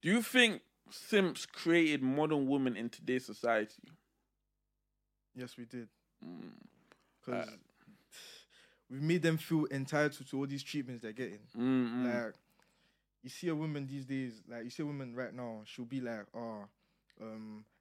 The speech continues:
Speaker 2: I need roses," or, "I need to go Dubai." Like, y-, we've created these women because normally back in the day, like, you don't see a woman asking for all these things, bro. But
Speaker 1: Like?
Speaker 2: because, like, these, like, we,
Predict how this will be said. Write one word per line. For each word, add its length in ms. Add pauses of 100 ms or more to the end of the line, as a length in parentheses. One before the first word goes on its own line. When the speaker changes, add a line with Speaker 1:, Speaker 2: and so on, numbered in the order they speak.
(120)
Speaker 2:
I 80
need 200
roses," 580
or, 340 (300)
"I 80
need 180
to 100
go 280 (100)
Dubai." 500
Like, 260 (360)
y-, 520 (340)
we've 180
created 320
these 160
women 300
because 320
normally 400
back 240
in 60
the 80
day, 200
like, 280
you 80
don't 240
see 200
a 60
woman 340
asking 340
for 100
all 80
these 200
things, 280
bro. 260 (140)
But 120
Speaker 1:
Like? 160
Speaker 2:
because, 200
like, 260
these, 340
like, 320
we, 300